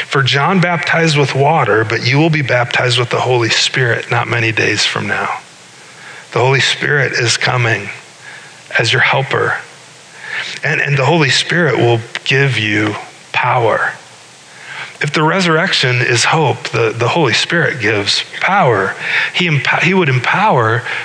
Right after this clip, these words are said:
the early disciples, the early church, for Jesus' mission. And by the way, uh, the Holy Spirit's God. God does not change.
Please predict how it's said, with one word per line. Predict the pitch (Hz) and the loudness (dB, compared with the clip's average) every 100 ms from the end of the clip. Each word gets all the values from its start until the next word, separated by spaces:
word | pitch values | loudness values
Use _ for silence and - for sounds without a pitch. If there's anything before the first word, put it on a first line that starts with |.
| - - | -12 -6
the | 135 | -2
early | 139 156 160 | 0 2 2
disciples, | 131 120 160 175 135 113 | 0 0 0 -2 0 -2
the | - | 0
early | 151 151 127 | 2 2 2
church, | - 165 143 | 2 2 0
for | - 117 | 0 0
Jesus' | 110 151 151 139 147 | 2 2 2 2 2
mission. | 135 175 - 120 | 2 2 0 0
And | 107 143 139 | 0 0 0
by | 156 214 | 0 2
the | 151 | 4
way, | 156 104 - - - - - - - - - - - - - | 2 0 -4 -12 -16 -20 -20 -20 -20 -20 -20 -20 -20 -14 -4
uh, | 143 135 - - - - - | -2 -2 -6 -10 -14 -14 -4
the | - | 0
Holy | 170 196 | 2 0
Spirit's | - 156 156 | 0 -2 -2
God. | - 113 123 151 143 - - - - - - - - | 0 0 2 0 -4 -10 -20 -20 -20 -20 -20 -20 -10
God | - 147 156 | -4 0 2
does | 160 | 2
not | 165 170 | 0 0
change. | 135 120 151 160 - | 0 0 2 2 0